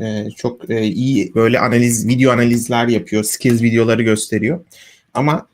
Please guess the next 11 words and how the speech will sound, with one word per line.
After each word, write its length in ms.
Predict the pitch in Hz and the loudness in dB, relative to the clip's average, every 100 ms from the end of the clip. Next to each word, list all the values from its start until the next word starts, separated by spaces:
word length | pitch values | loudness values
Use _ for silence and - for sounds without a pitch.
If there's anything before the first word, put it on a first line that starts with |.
| _ - | _ -2
genel 200 | 139 160 | 2 4
olarak 320 | 147 127 - | 4 2 -2
skills 300 | - 175 156 | -2 0 0
videoları, 520 | 139 127 127 139 202 - - | 0 0 0 0 -2 -6 -10
e, 200 | 110 104 | -6 -6
size 280 | - 151 156 | -2 0 2
doğru 240 | 156 165 | 2 4
gösterge 560 | 147 147 165 185 254 285 | 2 0 0 -2 -2 -2
değildir. 440 | 220 110 90 - _ _ _ _ | 0 0 -4 -10 _ _ _ _
Oyuncunun 600 | 127 147 160 165 196 151 | 2 2 2 0 -2 0
ben, 220 | 151 190 | -2 -2